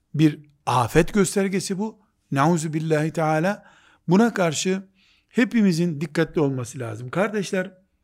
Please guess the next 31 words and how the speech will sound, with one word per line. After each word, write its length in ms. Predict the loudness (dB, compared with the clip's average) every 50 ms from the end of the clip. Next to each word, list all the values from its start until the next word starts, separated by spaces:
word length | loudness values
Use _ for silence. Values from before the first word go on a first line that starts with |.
| _ _ _ _ -20 -12 _ -8
Bukhari'de 680 | -4 0 2 2 2 2 0 0 0 0 0 2 2
altı 360 | 2 2 2 2 0 0 -2
bin 100 | 0 2
altı 340 | 2 4 2 2 2 0 0
yüz 180 | 0 0 2 2
yedinci 640 | 0 2 4 4 4 4 4 4 2 2 2 0 -6 _ _ _ _
hadis, 520 | -10 -8 -8 -8 -8 -10 -12 -14 -20 _ _ _ _ _ _ _ 0
Müslim'de 540 | 0 0 0 0 0 0 2 2 0 0 0
de 60 | 0
yüz 480 | 0 0 2 2 4 4 2 2 -2 -6 -12 _ 2
on 160 | 4 6 6
ikinci 440 | 4 4 0 -2 -4 -4 -2 -4 -4
hadistir. 580 | -4 -6 -6 -8 -10 -12 -14 -16 _ _ _ _ _ _ _ _ _ _ _ _ _ _ _ _ _ _ _ _ _ _ _ _ _ _ _ _ _ _ -20 -20 -20 -20 _ _ _ _
Hatta 380 | _ -8 -8 -6 -4 -2 -2 -2
Müslim'de 460 | -2 -4 -6 -6 -8 -6 -4 -4 -4
iki 200 | -4 -4 -6 -6
bin 100 | -4 -4
altı 260 | -4 -4 -4 -4 -4
yüz 120 | -4 -2 -2
elli 220 | -2 -2 -4 -4
birinci 460 | -4 -2 -2 -2 -2 -2 -4 -6 -6 -10 _ _ _
hadiste 540 | -8 -6 -4 -4 -2 -4 -4 -4 -2 -2 -2
geniş 480 | -2 -2 -2 0 0 -2 -2 -6 -8 _ _ _ _ _ _ _ _ _ _
çaplı 400 | -8 -6 -6 -6 -6 _ -6 -6
ifadesiyle 840 | -4 -4 -2 -2 -2 -2 -2 -4 -4 -4 -4 -4 -4 -6 -6 -8
var. 280 | -8 -8 -8 -8 -10 -12 _ _ _ _ -20 -20 -20 -20 -20 _ _ -6
Efendimiz 520 | -2 -2 0 0 0 0 -2 -2 -4 -4
sallallahu 600 | -6 -6 -4 -4 -2 -2 0 0 0 0 0 -2
aleyhi 360 | -4 -6 -8 -10 -10 -10 -12
ve 40 | -12
sellem 440 | -14 -14 -14 -16 -16 -16 -16 -18